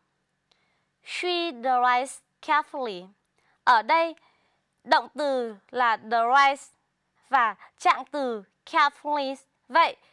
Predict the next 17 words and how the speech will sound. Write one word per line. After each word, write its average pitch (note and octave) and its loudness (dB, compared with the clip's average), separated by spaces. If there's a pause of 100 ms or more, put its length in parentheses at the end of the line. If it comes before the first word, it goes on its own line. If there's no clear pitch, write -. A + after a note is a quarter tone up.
(140)
trạng A3+ 0
từ B3+ -6
sẽ - -12
đứng B3+ -8
sau D4+ -2
động B3 -6
từ. A3+ -8 (1500)
Cô F#4+ 4
có D4 2
ví C4 -6
dụ B3+ -6
khác. F#4+ 0 (760)
She F4+ -4
drives C4+ 2 (180)
her D4 -2 (140)
car C#4 0
carefully. A#3+ -6